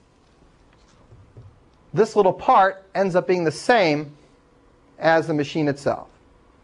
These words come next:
All the others might be different, but one of them, it's gonna match. Right. Is that already a little too weird? We have no idea which string it's gonna be, but you could find it if you looked hard enough.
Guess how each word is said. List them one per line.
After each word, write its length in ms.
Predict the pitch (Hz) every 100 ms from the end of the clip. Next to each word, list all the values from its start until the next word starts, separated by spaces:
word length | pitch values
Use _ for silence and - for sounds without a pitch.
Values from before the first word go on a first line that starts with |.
| _ _ -
All 220 | 151 240
the 100 | 254
others 240 | 247 240
might 200 | 214 220
be 80 | 214
different, 340 | 175 190 185 160
but 140 | 151
one 220 | 170 262
of 100 | 214
them, 260 | 165 160 156 -
it's 160 | 139
gonna 200 | - 156
match. 460 | 143 120 - - - _ _ _ _ _ _ _ _
Right. 200 | - 55 - _ _ _ _ _ _ _ _ _ _ _ _ _ _ _ - _ _ _ _ _ _ _ _ _ _ _ _
Is 60 | 139
that 140 | 170
already 240 | 185 202
a 40 | 196
little 160 | 202
too 220 | 196 - 208
weird? 480 | 175 202 233 254 233 - _ _ _ _ _ _ _ _ _ _ _ _ _ _ _ _ _ _ _ _ -
We 80 |
have 100 | 202
no 140 | 180 190
idea 240 | 180 180
which 260 | 170 185 - -
string 300 | - - 196
it's 120 | 175 170
gonna 200 | 170 175
be, 240 | 233 202
but 360 | 175 175 175 -
you 140 | 165 185
could 160 | 202
find 260 | 202 196 143
it 80 | 165
if 160 | 147
you 80 | 160
looked 160 | 156 -
hard 220 | 151 147
enough. 220 | 117 -